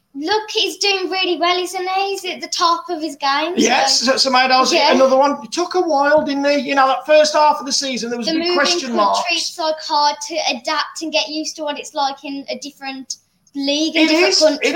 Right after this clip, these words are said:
Speaker 2: it certainly is. And then with Semedo, we've
Speaker 1: Mm.
Speaker 2: seen him gradually as the weeks have gone on. We've, we, we've seen, "Oh, that's the player we thought we were getting." That you can see there, there's glimpses. "Oh, look at
Speaker 1: Yeah.
Speaker 2: the way he carries the ball forward.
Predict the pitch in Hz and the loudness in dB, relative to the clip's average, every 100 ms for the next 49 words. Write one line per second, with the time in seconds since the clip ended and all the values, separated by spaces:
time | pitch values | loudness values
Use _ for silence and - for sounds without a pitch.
0 | 320 311 320 302 302 254 240 311 - 269 | 2 2 2 2 2 0 2 0 0 2
1 | 269 269 285 - 277 269 233 254 240 - | 2 2 0 0 0 2 2 0 0 0
2 | 320 302 240 214 233 240 240 226 226 247 | 0 -2 -2 0 2 2 2 0 0 -4
3 | 269 226 277 226 262 269 233 226 254 220 | -4 -4 -6 -2 0 2 2 2 -2 -6
4 | 240 277 285 240 - 269 - 330 320 320 | -8 -6 -4 -2 -2 0 2 4 4 2
5 | 311 - 339 294 254 247 254 262 247 233 | 0 -2 -2 0 0 0 -2 -2 -2 -2
6 | 220 196 185 - 226 233 269 285 - 294 | -2 -2 -6 -6 -8 -6 -6 -4 -6 -2
7 | - 320 277 277 294 285 214 277 285 269 | -2 -2 0 0 0 -2 -4 -4 -4 -4
8 | 277 311 302 - - - - - 330 320 | 2 4 4 0 -10 -6 -2 0 0 0
9 | 330 311 - 285 285 254 285 226 262 285 | -2 -4 -2 -2 -2 -4 -6 -4 -2 -2
10 | - 262 262 285 | -2 -2 0 -2